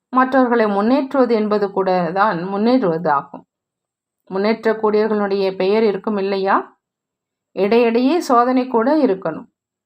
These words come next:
ஒவ்வொரு காரியமும் செய்வதற்கு முன்பு மற்றும் பிறகும் சோதனை செய்து கொண்டே இருங்க. எப்போ காரியத்தை ஆரம்பிச்சீங்களோ, அப்போ பாருங்க,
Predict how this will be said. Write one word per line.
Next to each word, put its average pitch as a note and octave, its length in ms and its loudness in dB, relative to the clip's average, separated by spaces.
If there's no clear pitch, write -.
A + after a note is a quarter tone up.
ஒவ்வொரு A#3 420 2
காரியமும் A3+ 640 2
செய்வதற்கு A3+ 600 0
முன்பு F#3+ 420 -4
மற்றும் A3 460 0
பிறகும் A#3+ 480 0
சோதனை B3 480 2
செய்து G#3 360 -2
கொண்டே G3+ 420 0
இருங்க. E3 260 -6
எப்போ C4 360 2
காரியத்தை B3+ 560 2
ஆரம்பிச்சீங்களோ, F#3 760 -2
அப்போ B3 200 0
பாருங்க, A3+ 480 2